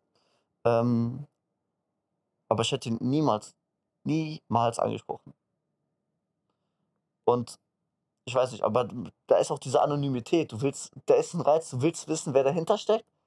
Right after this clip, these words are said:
aber du sollst, aber der soll auf gar keinen Fall die Maske ausziehen. Weil f-, bei vielen Puppies ist das so, also nicht bei vielen, aber schon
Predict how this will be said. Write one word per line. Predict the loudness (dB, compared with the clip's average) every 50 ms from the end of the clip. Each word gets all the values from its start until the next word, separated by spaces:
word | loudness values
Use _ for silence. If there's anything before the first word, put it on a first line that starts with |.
| _ _ _
aber | 0 2 4 2 0
du | 0 0 2
sollst, | 4 4 4 2 0 -10 -12 _ -2
aber | 0 0 2
der | 2 2
soll | 4 4 2
auf | 2 4
gar | 2 2 4
keinen | 2 2
Fall | 2 0 -2
die | 0 2
Maske | 0 0 0 2 0 0
ausziehen. | 0 -2 -4 -10 -12 -12 -12 -14 -16 _ _ _ _ _ _ _ _ 2
Weil | 2 2 2 0 -2 _ _ _ _ _ _ _ -12
f-, | -10 -4 0
bei | 0 0
vielen | 0 0 0 0 0 0
Puppies | 0 -2 -4 -4 -4 -6 -6
ist | -6 -4 -4
das | -4 -4 -2
so, | 0 0
also | 0 2 0
nicht | -2 -4 -2
bei | -4
vielen, | -4 -2 0 0
aber | 2 2 2 0
schon | -2 -2 0 0 0 0 -2 -6